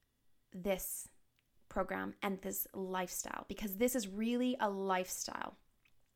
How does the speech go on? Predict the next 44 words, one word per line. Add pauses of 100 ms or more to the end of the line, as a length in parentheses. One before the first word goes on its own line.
(180)
I
want
you
to
look
up
some
hashtags.
I
want
you
to
look
up
Brave (340)
Writer. (480)
I
want
you
to
look
up
Brave
Writer
Lifestyle,
okay?
It's
a (180)
hashtag.
I
want
you
to
look
that
up
on
Instagram. (640)
And
I
want
you
to
see